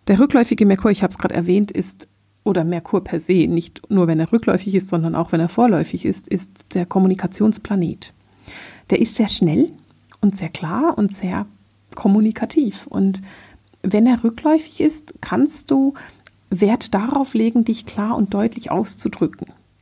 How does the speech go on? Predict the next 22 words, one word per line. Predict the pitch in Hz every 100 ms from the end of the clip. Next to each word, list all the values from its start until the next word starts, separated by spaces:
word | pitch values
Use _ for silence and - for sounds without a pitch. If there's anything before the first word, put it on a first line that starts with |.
| _ _ _
Denn | 220 214
manchmal | 208 277 - 254 247 247 - _ _
ist | - 220 -
die |
Kommunikation | - 233 233 240 233 226 - 220 208
etwas | 202 214 -
schwierig, | - - 220 247 208 185 -
wenn | 170
der | 175
Merkur | 170 180 - 190 196
rückläufig | - 180 - - -
wird. | - - -
Und | 175 170 - - - - - _ _ -
dann | 170 240 262 226
ist | 214 214
es | -
ganz | 196 190 202
interessant, | - 196 196 196 - 214 247 220
wenn | 190
du | 190
dir | 190 190
mal | 175 170 -